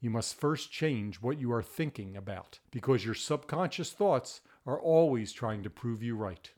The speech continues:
It is time to love yourself as much as you love someone else. It is time to feed and fuel yourself as much as you feed and fuel others. This all begins by being conscious and intentional. Make a choice that will change today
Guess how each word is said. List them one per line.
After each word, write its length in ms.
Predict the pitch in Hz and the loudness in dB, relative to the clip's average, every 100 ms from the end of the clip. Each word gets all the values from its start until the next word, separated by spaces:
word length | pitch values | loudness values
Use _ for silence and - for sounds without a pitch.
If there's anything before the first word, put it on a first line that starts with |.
| _ | _
It 120 | 156 160 | -2 0
is 220 | 170 - | 0 -4
time 520 | 127 127 101 98 98 _ _ - | -2 -2 -2 -6 -12 _ _ -4
to 100 | 127 | -2
love 320 | 107 120 113 | 2 2 2
yourself 500 | 113 101 123 104 - | -4 -4 -4 -4 -6
as 140 | 90 | -6
much 500 | 110 113 135 - - _ - | -2 0 -2 -4 -14 _ -6
as 140 | 95 | -4
you 100 | 104 | -2
love 240 | 104 107 | -2 -4
someone 380 | - 120 104 101 | -4 -6 -6 -6
else. 340 | 95 85 - - - - | -10 -12 -16 -20 -20 -8
It 140 | 143 | -4
is 160 | 160 - | -2 -4
time 300 | - 135 131 | 0 0 0
to 100 | 110 | -2
feed 460 | 107 - 151 151 151 | -6 -4 -2 -2 -2
and 160 | 139 | -2
fuel 360 | - - 135 139 | -4 -2 0 0
yourself 720 | 127 110 - 131 147 170 - _ _ - | 0 -2 -4 0 0 -2 -10 _ _ -6
as 140 | 110 | -2
much 260 | 117 127 - | 0 0 -2
as 120 | 107 | -6
you 80 | 110 | -6
feed 520 | - - 139 143 147 | -6 -6 -4 -4 -4
and 160 | 135 110 | -6 -6
fuel 480 | - 131 123 127 - | -6 -2 2 2 0
others. 540 | 117 104 87 - - _ | -4 -4 -6 -12 -18 _
This 160 | - 127 | -4 2
all 220 | 185 170 | 4 4
begins 440 | 156 156 160 147 98 | 4 0 0 0 0
by 180 | 110 | -2
being 280 | 104 117 113 | -2 -2 -2
conscious 720 | - - 123 110 170 - - - - | -4 -4 -2 -2 -6 -8 -12 -18 -8
and 120 | 113 | -4
intentional. 640 | 107 98 110 - - 104 _ _ _ - | -4 -4 -6 -8 -14 -16 _ _ _ -6
Make 240 | 123 139 | 0 0
a 60 | 165 | 0
choice 400 | - 143 123 - | -2 2 2 0
that 160 | 127 107 | -4 -6
will 100 | 104 | -8
change 640 | - 131 123 143 139 - | -4 -2 -2 -2 -6 -10
today 560 | 135 117 107 117 143 | -6 -4 -2 -4 -8